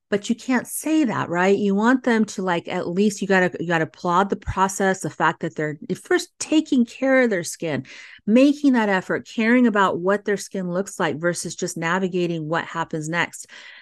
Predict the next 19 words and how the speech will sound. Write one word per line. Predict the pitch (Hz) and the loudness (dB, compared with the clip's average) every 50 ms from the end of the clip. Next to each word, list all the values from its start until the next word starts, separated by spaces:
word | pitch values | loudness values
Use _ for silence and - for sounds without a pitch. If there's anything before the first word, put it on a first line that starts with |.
| - _ - | -20 _ -2
And | 185 185 190 190 185 190 180 175 - | 0 2 2 2 2 0 0 -2 -4
then | - 170 165 202 269 381 427 392 311 262 233 196 - | -8 0 2 4 4 4 4 6 6 6 6 6 2
it's | 196 196 - | -2 -4 -4
a | 180 | -8
process | - - 190 175 165 - 185 160 - - | -8 -6 -6 -6 -4 -4 -6 -6 -6 -6
of, | 170 | -4
like, | 170 165 160 - | -4 -6 -6 -8
"Oh, | 160 | -10
great, | 156 - - 254 370 339 - - - _ _ | -10 -6 -6 -4 -4 -4 -4 -6 -8 _ _
you're | 160 160 165 | -8 -4 0
using | 175 196 202 202 | 0 2 2 2
A | 214 - 202 208 | 0 -2 -2 0
H | 214 214 208 - | -2 -2 -2 -2
A. | 247 285 320 | -2 0 0
It's | 214 156 - - | 0 -2 -2 -4
only | 170 170 190 202 | -2 0 0 0
a | |
two | 196 - 233 | 0 -2 -4
percent. | - - - - - - 185 160 135 170 208 | -2 -2 -4 -4 -2 -4 -2 0 2 0 0